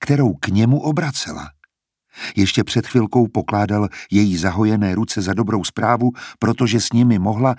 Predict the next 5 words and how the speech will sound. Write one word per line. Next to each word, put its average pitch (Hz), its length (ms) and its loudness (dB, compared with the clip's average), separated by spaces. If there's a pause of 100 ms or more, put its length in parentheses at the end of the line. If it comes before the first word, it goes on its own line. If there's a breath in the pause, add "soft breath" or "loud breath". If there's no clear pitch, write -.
(200 loud breath)
během 110 420 2
interview 123 560 2 (300 loud breath)
hrát 131 400 0
na 143 100 2
kytaru, - 500 -6